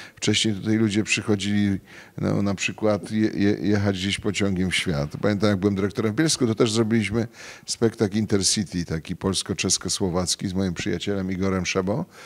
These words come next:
gdzie rzecz się dzieje w pociągu Intercity trasy Katowice, e, Warszawa-Praga. No i właśnie premierę mieliśmy na dworcu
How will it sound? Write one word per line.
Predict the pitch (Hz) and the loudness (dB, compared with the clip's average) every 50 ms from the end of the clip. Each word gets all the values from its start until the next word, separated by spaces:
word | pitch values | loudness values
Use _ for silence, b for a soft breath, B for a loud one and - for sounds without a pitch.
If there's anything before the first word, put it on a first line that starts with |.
| B B B B B - | B B B B B -6
gdzie | - 87 95 92 | -2 0 2 4
rzecz | 98 117 117 - | 4 4 4 2
się | - - 107 98 | 0 2 2 2
dzieje | 95 101 104 104 98 | 4 4 4 4 2
w | - | 0
pociągu | - - 110 92 - 110 107 107 98 90 90 92 90 90 92 95 b b b b b | -2 -4 -2 0 2 2 2 2 2 0 0 0 0 -2 -4 -6 b b b b b
Intercity | - 101 92 - 107 92 85 - - 107 98 - - 101 98 92 b b b b b | 0 0 2 2 2 4 4 2 2 2 0 0 0 0 0 0 b b b b b
trasy | - - 92 98 98 85 - - 98 95 95 95 95 92 90 - | -2 0 2 2 4 4 2 2 2 2 2 2 0 0 -2 -2
Katowice, | - 92 - 101 95 92 98 92 - - 101 110 92 | -4 -2 0 0 0 0 -2 -2 0 2 6 6 6
e, | 87 | 6
Warszawa-Praga. | 78 92 98 92 - 110 98 92 90 85 - 98 95 90 85 98 113 139 170 190 B B B B B B B | 6 4 2 4 6 6 6 6 4 2 0 -2 -2 -2 0 0 0 0 -2 -4 B B B B B B B
No | - 104 107 120 131 - | 0 2 4 4 2 2
i | - 123 127 | 2 2 4
właśnie | 117 123 127 123 - - 123 | 4 4 4 4 2 0 0
premierę | - 123 123 127 127 127 123 123 | 0 0 2 4 4 4 4 4
mieliśmy | 123 123 123 110 104 120 123 | 4 4 2 2 2 2 2
na | 120 120 | 2 2
dworcu | 107 117 135 139 127 117 - - - 92 92 90 | 2 4 4 4 4 2 0 -2 0 0 0 0